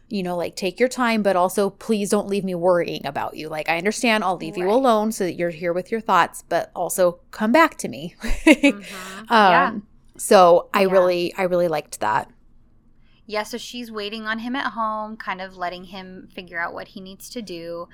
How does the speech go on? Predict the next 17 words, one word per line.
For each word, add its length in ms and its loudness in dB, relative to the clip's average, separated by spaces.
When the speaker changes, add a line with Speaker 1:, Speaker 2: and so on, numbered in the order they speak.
Speaker 2:
Um, 560 -8
Kemal 520 -2
even 440 -12
seemingly 520 -14
tries 260 -12
to 80 -16
call 460 -2
and 220 -6
can't 140 -8
get 200 -8
through. 300 -10
Speaker 1:
Mm-hmm. 100 -10
Speaker 2:
Nobody 220 -12
can 180 -20
really 200 -16
find 340 -14
him. 380 -16